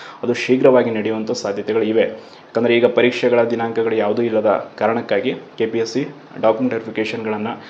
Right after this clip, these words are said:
ಏನೇನು ಪ್ರೊಸೆಸ್ ಇದೆ ಅದನ್ನು ಕಂಪ್ಲೀಟ್ ಮಾಡುವಂಥ ಸಾಧ್ಯತೆ ಹೆಚ್ಚಿದೆ. And ಫೈವ್ ಫಾರ್ಟಿ ಫೈವ್ ಸಿವಿಲ್ ಪಿ ಎಸ್ ಐದು, ಆ, ಕೋರ್ಟ್ ಅಪ್ಡೇಟ್, ಅದ್ರ ಬಗ್ಗೆ ಮಾಹಿತಿ ಕೊಡ್ತೀನಿ ನೆಕ್ಸ್ಟ್ ವಿಡಿಯೋದಲ್ಲಿ. So, ಸದ್ಯಕ್ಕೆ ಇಷ್ಟು ಮಾಹಿತಿ ಇದೆ. ಆ,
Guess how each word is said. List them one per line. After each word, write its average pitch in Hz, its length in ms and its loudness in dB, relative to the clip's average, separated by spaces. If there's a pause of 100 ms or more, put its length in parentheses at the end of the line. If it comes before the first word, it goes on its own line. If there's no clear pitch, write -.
(260)
ಏನೇನು 123 240 2
ಪ್ರೊಸೆಸ್ 120 340 0
ಇದೆ 113 80 4
ಅದನ್ನು 110 220 2
ಕಂಪ್ಲೀಟ್ 110 380 -4
ಮಾಡುವಂಥ 107 400 -2 (460)
ಸಾಧ್ಯತೆ 113 380 4
ಹೆಚ್ಚಿದೆ. 120 440 4 (460)
And 110 140 0
ಫೈವ್ 120 200 6
ಫಾರ್ಟಿ 127 180 0
ಫೈವ್ 123 180 6
ಸಿವಿಲ್ 120 260 -2
ಪಿ 120 120 0
ಎಸ್ 113 200 0
ಐದು, 120 320 2 (340)
ಆ, 101 200 0
ಕೋರ್ಟ್ 113 360 2
ಅಪ್ಡೇಟ್, 107 280 0
ಅದ್ರ 110 140 0
ಬಗ್ಗೆ 107 200 -2
ಮಾಹಿತಿ 107 340 -6
ಕೊಡ್ತೀನಿ 113 380 0
ನೆಕ್ಸ್ಟ್ 101 300 -6
ವಿಡಿಯೋದಲ್ಲಿ. 107 440 -2 (480)
So, 127 60 0
ಸದ್ಯಕ್ಕೆ 147 500 4
ಇಷ್ಟು - 360 2
ಮಾಹಿತಿ 113 360 -2
ಇದೆ. 104 360 -2 (540)
ಆ, 101 200 6